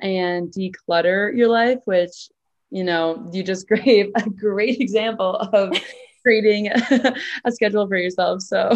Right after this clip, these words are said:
Speaker 1: <laughs> you know, good job. You, uh, <laughs> you got there before but, um, you know, like,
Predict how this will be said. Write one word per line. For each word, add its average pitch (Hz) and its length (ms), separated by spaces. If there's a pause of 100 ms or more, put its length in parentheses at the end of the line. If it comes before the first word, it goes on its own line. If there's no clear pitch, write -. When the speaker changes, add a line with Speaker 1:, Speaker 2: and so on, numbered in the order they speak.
(240)
Speaker 1:
<laughs> - 800
you 247 100
know, 196 160
good 202 180
job. 180 280
You, 175 220
uh, 170 180 (120)
<laughs> - 40
you 269 120
got 202 220
there 196 140
before 202 280 (800)
but, 320 400 (340)
um, 175 220 (380)
you 247 80
know, 240 140
like, 202 200